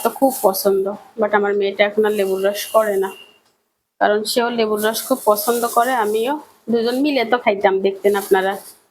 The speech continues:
এই জন্য, তার তো লেবুর রস খাওয়া নিষেধ, এই জন্য তাকে দিয়ে এখন করাই না।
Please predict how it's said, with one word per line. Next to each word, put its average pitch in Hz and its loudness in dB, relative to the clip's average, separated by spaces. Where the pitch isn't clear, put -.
এই 208 0
জন্য, 214 0
তার 214 4
তো 240 0
লেবুর 214 0
রস 214 -4
খাওয়া 226 2
নিষেধ, 202 0
এই 196 2
জন্য 202 0
তাকে 202 2
দিয়ে 208 0
এখন 220 0
করাই 208 2
না। 190 -2